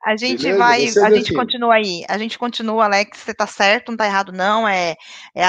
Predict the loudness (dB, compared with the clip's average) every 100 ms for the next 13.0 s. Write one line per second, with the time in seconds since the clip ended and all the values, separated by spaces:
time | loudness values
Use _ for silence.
0 | 2 0 0 -4 -6 -6 -8 -4 -6 -2
1 | 0 2 0 -2 -8 -10 -8 -8 -8 -6
2 | -6 -4 -6 -6 -10 -12 -14 -12 -12 -4
3 | -2 -2 -4 -4 -4 -4 -4 -4 -2 -4
4 | -4 -6 -4 -6 -2 -4 -4 -6 -4 0
5 | 0 -2 -8 -14 -8 -2 0 0 0 0
6 | 0 0 0 2 2 2 -4 -4 -12 _
7 | 0 2 0 0 0 -2 -6 0 2 2
8 | 0 -6 -16 -20 -12 -8 0 4 4 4
9 | 0 -4 -10 -10 -6 -6 -4 -6 -6 _
10 | -14 -4 2 4 4 2 2 2 2 2
11 | 2 0 -4 -14 _ _ _ _ _ 0
12 | 0 0 -6 -6 -4 -4 -6 -18 -20 -20